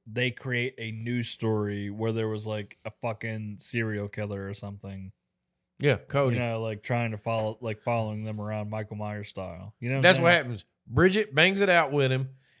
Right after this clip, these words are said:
Speaker 2: and then sets Cody up for the fall. And then she gets the money from the goddamn go-kart place and goes makes a new life.
Speaker 1: Yeah, Bridget's fine. She, she's not gonna get blamed for anything.
Speaker 2: Nope. But she's gotta throw a scapegoat 'cause she wants that go-kart money.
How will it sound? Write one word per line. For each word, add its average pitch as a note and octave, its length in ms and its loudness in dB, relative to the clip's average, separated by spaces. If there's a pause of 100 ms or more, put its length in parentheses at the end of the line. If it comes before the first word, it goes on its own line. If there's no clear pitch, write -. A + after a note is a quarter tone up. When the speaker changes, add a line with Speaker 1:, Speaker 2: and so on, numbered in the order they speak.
(100)
Speaker 2:
and C#3+ 140 4
then D3+ 320 4 (580)
sets - 280 0
Cody F3+ 360 4
up F3+ 160 0
for D#3 80 2
the C#3+ 60 4
fall. D3 680 8 (400)
And B2 100 -2
then C#3 60 4
she C#3 280 -4
gets C#3+ 200 0
the E3 80 0
money F#3+ 280 4
from F#3+ 240 2
the F3 80 4
goddamn F3 380 8
go-kart F#3+ 460 8
place D#3 240 4
and D#3 80 -4
goes D#3+ 120 4
makes D#3+ 200 4
a D#3 40 0
new E3 140 2
life. D3+ 340 4
Speaker 1:
Yeah, G3+ 180 2
Bridget's A#3 460 -4
fine. A2+ 480 -6
She, - 280 -12 (720)
she's F#3+ 200 -6
not C4 140 2
gonna C3+ 160 0
get A2 180 -4
blamed A2+ 240 -6
for G2+ 80 -12
anything. F#2+ 560 -4
Speaker 2:
Nope. F#3+ 380 4
But D3 160 2
she's D#3+ 160 -2
gotta F3+ 180 4
throw F#3 160 2
a D3 40 0
scapegoat F#3 500 4
'cause D3+ 100 -4
she E3+ 120 -2
wants D#3+ 180 2
that D#3 120 4
go-kart D3 420 2
money. G#2+ 240 -4